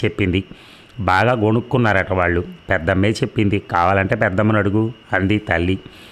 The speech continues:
పెద్దమ్మ కూడా అదంతా చెప్పుకొచ్చింది. ఒళ్ళు మండిపోయింది సూర్యానికి. "అమ్మా,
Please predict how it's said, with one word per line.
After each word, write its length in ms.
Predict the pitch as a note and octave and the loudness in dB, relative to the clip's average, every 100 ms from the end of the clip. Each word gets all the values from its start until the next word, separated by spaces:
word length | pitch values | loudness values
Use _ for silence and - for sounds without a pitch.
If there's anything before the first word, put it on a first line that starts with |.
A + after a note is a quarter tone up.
| - - - - | -20 -20 -20 -4
పెద్దమ్మ 340 | A2 F#2+ A2 A2 | -2 0 2 0
కూడా 260 | A2 G2+ | 2 2
అదంతా 400 | F#2+ F#2 F#2+ - | 2 2 0 0
చెప్పుకొచ్చింది. 760 | A2+ A2+ - - G2+ - G2 G2 - A#2 | -2 -4 -4 -4 -2 0 0 -2 -4 -2
ఒళ్ళు 280 | G2+ G#2 | 2 2
మండిపోయింది 760 | G#2 F2+ F#2+ A2+ G#2+ F2 F2 A#2+ | 2 0 0 0 0 0 2 0
సూర్యానికి. 680 | A#2+ A#2 F2+ F2 E2+ - A2 - - - - - - | 0 0 2 0 0 -4 -8 -12 -20 -20 -20 -12 -4
"అమ్మా, 400 | E2+ F#2 F2+ | 0 2 2